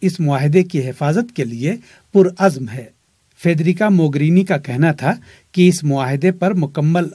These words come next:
عمل درآمد ہماری سلامتی کی کنجی ہے۔ یورپی یونین کے شعبہ خارجہ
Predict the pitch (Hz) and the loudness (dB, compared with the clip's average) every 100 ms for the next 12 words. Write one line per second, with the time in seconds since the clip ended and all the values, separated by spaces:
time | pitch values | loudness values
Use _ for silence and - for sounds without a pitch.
0 | - 156 160 143 131 127 127 151 - _ | -2 2 2 0 -2 -2 -2 -4 -6 _
1 | _ - 156 139 131 - 156 156 175 190 | _ 0 2 2 -2 -2 0 2 2 -2
2 | - 131 - 160 120 120 104 120 - _ | -2 -4 2 2 2 -4 -6 -8 -12 _
3 | _ _ _ _ - 139 190 190 226 196 | _ _ _ _ -6 2 2 2 -2 -2
4 | 143 170 190 214 226 190 175 156 170 151 | 0 2 2 2 0 -2 0 0 0 0
5 | 151 156 | -2 0